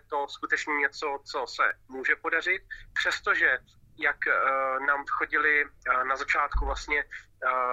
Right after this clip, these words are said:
tohoto posledního období zprávy o tom, že se Rusové z Chersonu stahují, tak já si myslím, že opak je pravdou, že dneska se tam naopak je, stahují vojenské jednotky, dochází k, spíše ke stahování toho civilního obyvatelstva, ale Rusové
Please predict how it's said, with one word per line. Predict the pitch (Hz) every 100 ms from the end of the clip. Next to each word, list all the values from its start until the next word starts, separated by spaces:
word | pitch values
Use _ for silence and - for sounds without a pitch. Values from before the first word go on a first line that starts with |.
| 123 127 -
tohoto | - 143 151
posledního | 147 - 156 156 151
období | 143 156 151 151 151
zprávy | - - 135 143
o | 143
tom, | 143 143
že |
se | 139 151
Rusové | 139 - 147 143
z | -
Chersonu | 143 139 156 160
stahují, | - 139 135 151 - - -
tak | 135 -
já | 131
si | -
myslím, | 156 - 151
že | 147 135 120
opak | 131 156 -
je |
pravdou, | - 131 123 156 170 185
že | 151 131 123
dneska | 131 - -
se | -
tam | 139 131
naopak | 135 147 156 - - - _
je, | 135 139
stahují | - - 143 175
vojenské | 165 170 160 - 156
jednotky, | 156 156 - - 139 139 143 - -
dochází | 143 143 143 147
k, | - - 160
spíše | - - 156 156
ke | -
stahování | - 147 135 139 143
toho | 151
civilního | - 147 160 165 160
obyvatelstva, | 156 151 151 151 - 151 143 - - - -
ale | 139 151 151 143 156 143
Rusové | 143 - 147 147 143